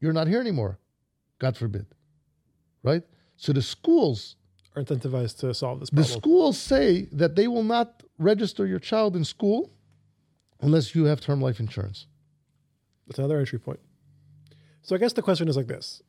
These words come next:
Speaker 2: Why do we need the permission or the encouragement or the cooperation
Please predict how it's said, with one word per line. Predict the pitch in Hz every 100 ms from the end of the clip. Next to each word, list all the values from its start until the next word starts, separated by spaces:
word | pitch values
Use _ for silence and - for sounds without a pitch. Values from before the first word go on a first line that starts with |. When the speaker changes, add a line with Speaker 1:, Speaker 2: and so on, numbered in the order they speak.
| _ _ -
Speaker 2:
Why | 143 139 147 175 180 180 - - -
do | 127 139
we | 143
need | 139 135 165 143 139 - _ _ _ _ -
the | 120 123 123 123 -
permission | - 131 147 - 135 - _ _ _ _ _ _ _ -
or | 135 123
the | 113 120 120 120 - _
encouragement | 127 - 143 143 120 -
or |
the | 120
cooperation | - 131 - 143 151 - 117 135